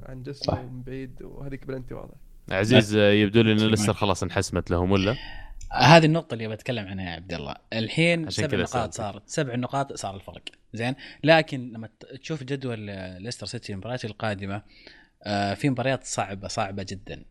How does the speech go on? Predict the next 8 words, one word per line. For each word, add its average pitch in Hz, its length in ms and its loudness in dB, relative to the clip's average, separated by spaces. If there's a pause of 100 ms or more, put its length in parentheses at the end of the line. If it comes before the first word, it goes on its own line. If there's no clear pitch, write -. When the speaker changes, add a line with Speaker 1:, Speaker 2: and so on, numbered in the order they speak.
(180)
Speaker 2:
فالمهم 117 1500 -2
الآن 139 500 0
إن 107 640 -4
توتنهام 143 680 0
يستغل 120 560 0
هذه 107 160 0
المباراة 104 240 -6
الجاية، 120 580 -4